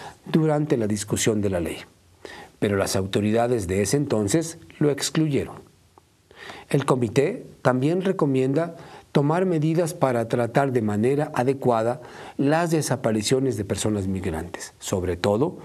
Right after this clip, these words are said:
provenientes de Centroamérica. Asimismo, exhorta a las autoridades mexicanas a que consideren la salida progresiva de las Fuerzas Armadas de las tareas de seguridad e inicien el proceso de fortalecimiento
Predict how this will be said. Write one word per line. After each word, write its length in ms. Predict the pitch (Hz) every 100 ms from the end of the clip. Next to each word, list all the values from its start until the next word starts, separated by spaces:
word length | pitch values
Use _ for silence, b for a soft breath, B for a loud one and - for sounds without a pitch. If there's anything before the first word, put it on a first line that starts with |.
| B
provenientes 640 | 117 95 98 98 92 95
de 60 | 85
Centroamérica. 840 | - 82 82 - - - - - - _ _ - B B B B
Asimismo, 840 | 82 - 151 185 143 107 143 185 B B B
exhorta 580 | 135 - - 202 208 196
a 20 |
las 180 | 185 160
autoridades 640 | 165 156 156 160 160 160
mexicanas 640 | 160 151 147 139 147 151 - B B B B
a 180 | 139
que 160 | 139 147
consideren 760 | 147 151 139 160 156 185 196 185
la 100 | 135
salida 520 | - 131 156 165 160
progresiva 800 | 147 123 120 104 190 160 147 147 B B -
de 140 | 123
las 180 | 113 104
Fuerzas 420 | 170 160 165 156
Armadas 560 | 160 156 156 143 143 127
de 100 | 104
las 180 | 101
tareas 300 | 107 107 117
de 100 | 120
seguridad 580 | 135 156 156 147 127 139 139 B B B
e 120 | - 135
inicien 840 | 139 175 233 175 - 131 135 -
el 220 | - 117 107
proceso 640 | 120 104 98 165 143 139
de 120 | 113
fortalecimiento 1200 | 98 110 104 110 104 101 117 120 117 110 127 127